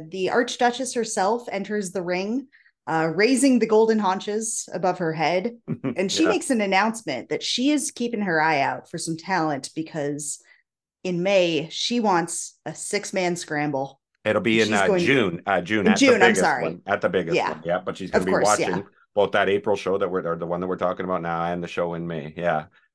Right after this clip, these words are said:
Speaker 2: uh, for s-, a, a scramble match of some sort. Yeah.
Speaker 1: Mm-hmm.
Speaker 2: Uh,
Speaker 1: Yeah, so I'm, I, I don't know what that's gonna entail, but I
Speaker 2: Mm.
Speaker 1: cannot wait to see. I can't wait to see who she picks.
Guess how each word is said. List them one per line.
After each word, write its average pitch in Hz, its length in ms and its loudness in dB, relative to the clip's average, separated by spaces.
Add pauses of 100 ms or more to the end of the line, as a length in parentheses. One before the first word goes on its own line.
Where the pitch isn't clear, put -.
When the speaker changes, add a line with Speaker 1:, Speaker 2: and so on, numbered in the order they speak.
(380)
Speaker 2:
uh, 80 420 0
for 82 260 0
s-, - 160 -14
a, 85 280 -4
a 80 120 -6
scramble 95 560 -4
match 78 300 -6
of 78 80 -8
some 80 220 -8
sort. 71 400 -12
Yeah. 202 160 0
Speaker 1:
Mm-hmm. 147 200 -2 (340)
Speaker 2:
Uh, - 140 -4
Speaker 1:
Yeah, 165 180 0
so 180 160 -2
I'm, 190 560 0 (240)
I, 170 260 2
I 175 80 2
don't 190 200 0
know 175 100 2
what 165 220 2
that's 180 180 -4
gonna 170 160 -2
entail, 208 720 0
but 156 220 -2
I 151 380 -6
Speaker 2:
Mm. - 80 -14
Speaker 1:
cannot 190 280 0
wait 170 100 0
to 170 60 -8
see. 170 140 -2
I 170 100 0
can't 262 220 2
wait 269 120 2
to - 60 -4
see 208 140 -4
who 185 120 -6
she 160 240 -8
picks. - 460 -4